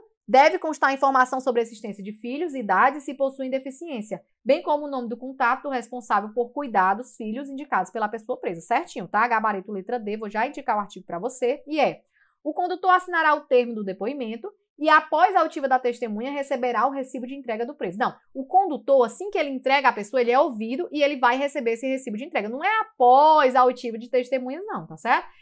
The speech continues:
Ele vai entregar o preso, ele é o primeiro a ser ouvido, geralmente é um policial militar, ele tem várias ocorrências no dia, vai esperar esse tempo todinho? Não. Vai receber o preso, ele vai ser ouvido pra ele lembrar logo do que que aconteceu, né? Porque se chamar ele daqui a dois dias, ele não vai se lembrar, então ele é a primeira pessoa a ser ouvida.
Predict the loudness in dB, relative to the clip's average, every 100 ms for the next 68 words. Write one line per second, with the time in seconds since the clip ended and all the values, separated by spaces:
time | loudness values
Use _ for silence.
0 | _ 0 2 2 0 -2 0 -2 0 2
1 | 2 2 0 -2 -4 2 4 4 0 -4
2 | -2 -2 -4 -4 -6 -6 -6 -2 -2 -2
3 | 0 -2 -2 0 2 2 0 -4 -6 -8
4 | -8 -4 -2 -2 -2 -4 -4 -12 0 0
5 | 0 -12 -4 -2 -2 _ _ _ 4 4
6 | 2 -2 2 2 2 0 0 0 2 4
7 | 4 4 0 0 -6 0 0 0 -2 0
8 | 0 -2 -8 -8 -8 -8 -10 -4 -2 -2
9 | -4 -8 -6 -2 -2 -2 -6 -6 -6 -6
10 | -6 -10 -6 -6 -6 0 4 4 2 -6
11 | -4 -6 -4 -4 -4 -4 -4 -2 -4 -4
12 | -6